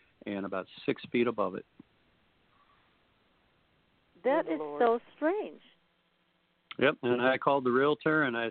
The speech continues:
Speaker 1: said, "What gives? Everything is out of the house, and now it's all in the pool." And he just paused for a second, and he said, "Well, you wanted 'em out." And I'm like, "Yeah, but off the property, not in the pool. That's not moving." And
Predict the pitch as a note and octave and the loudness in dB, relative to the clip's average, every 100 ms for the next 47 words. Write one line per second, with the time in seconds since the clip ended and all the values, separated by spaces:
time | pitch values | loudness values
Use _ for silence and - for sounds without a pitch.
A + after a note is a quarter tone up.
0 | - A2+ G2+ A2+ C3+ - - A#2 G#2+ F#2 | -2 -4 -2 -2 -2 -6 -6 0 0 -2
1 | - - _ - A2+ A#2+ A#2 B2 A#2 G2+ | -8 -18 _ -4 0 0 -2 -6 -6 -8
2 | G#2+ A#2+ A#2 A2 C3+ D3 - G2+ F#2+ A2 | -4 -4 -4 -6 -8 -8 -10 -14 -10 -6
3 | B2 A2 B2 A#2 B2 B2 - C3 B2 - | -6 -4 -4 -2 -2 -4 -6 -4 -4 -4
4 | _ _ _ _ _ _ _ _ _ _ | _ _ _ _ _ _ _ _ _ _
5 | A#2+ A2+ A2+ A2+ G#2+ G#2+ - - - - | -4 0 2 2 0 -2 -6 -14 -16 -4
6 | B2 A#2 A#2 A2 - _ - - _ - | -2 2 2 0 -4 _ -20 -20 _ 0
7 | B2 B2 B2+ - C3 A#2+ - A#2+ A#2 C3+ | 2 2 0 -8 -14 -12 -12 -14 -12 -14
8 | A#2 G#2+ G#2+ - G#2+ G#2 A#2 C#3+ A2+ B2 | -14 -12 -14 -12 -14 -8 -6 -6 -4 -4
9 | C3+ A2+ G#2+ C3 C3 A2+ _ _ - - | -4 -6 -6 -4 -6 -8 _ _ -20 -20
10 | G#2 A2 A#2 A2+ A#2+ D3+ G#2+ F#2+ - B2 | -14 -10 -10 -8 -8 -8 -8 -12 -6 -6
11 | - - G2+ - D3+ - G2+ F#2+ F#2+ A#2+ | -6 -12 -6 0 0 0 -4 -4 -4 -4
12 | - - - D3 G#2 G#2 A2 - A#2 A#2 | -4 -8 0 2 2 -2 -4 -2 -4 -2
13 | A#2 D#3 C#3 F2 _ _ _ _ _ _ | 2 2 2 -8 _ _ _ _ _ _
14 | - B2+ A#2+ A#2 A2+ G#2+ | -8 -4 -4 -6 -10 -16